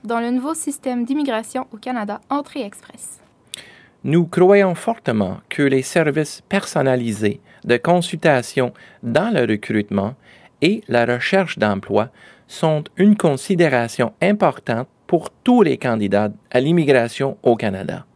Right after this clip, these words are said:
Speaker 2: En deux mille sept, nous avons acquis Recruteur Global de Montréal, une franchise détenue indépendamment du Global Recruiters Network,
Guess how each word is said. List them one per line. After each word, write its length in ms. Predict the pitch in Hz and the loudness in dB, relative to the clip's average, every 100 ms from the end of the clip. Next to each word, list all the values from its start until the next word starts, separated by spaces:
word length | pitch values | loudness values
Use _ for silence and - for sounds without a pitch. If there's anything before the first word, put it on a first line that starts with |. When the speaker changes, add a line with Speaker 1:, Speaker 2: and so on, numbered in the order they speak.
| _ - - - _ | _ -20 -20 -20 _
Speaker 2:
En 180 | - 120 | -2 -2
deux 240 | 120 131 208 | 2 4 4
mille 300 | 180 120 107 | 4 0 -6
sept, 420 | - - - - _ - - - | -6 -8 -10 -20 _ -20 -20 -4
nous 220 | 123 127 | 0 4
avons 300 | 143 139 156 | 4 4 2
acquis 480 | 151 151 - 214 208 - | 0 -2 -2 -2 -2 2
Recruteur 720 | 135 - 147 139 139 156 147 | 2 2 0 -2 2 2 0
Global 580 | - 117 151 165 185 170 | -4 2 2 4 2 2
de 100 | 120 | 2
Montréal, 580 | 117 107 101 98 104 143 - - - - | 4 2 2 0 -2 -6 -14 -20 -20 -4
une 200 | 131 139 | -2 0
franchise 720 | 135 160 160 151 - 175 160 - | 0 0 0 -2 -2 -2 -2 -2
détenue 680 | 113 196 220 - 120 120 - - | 2 4 2 -4 -2 -4 -4 0
indépendamment 800 | 202 185 180 131 104 95 95 113 - | 4 4 4 0 0 0 0 -2 -4
du 160 | 110 | -2
Global 380 | 113 127 120 117 | 4 4 4 2
Recruiters 500 | 107 101 120 104 98 | 2 0 0 0 0
Network, 380 | 101 - 101 | 0 -2 -4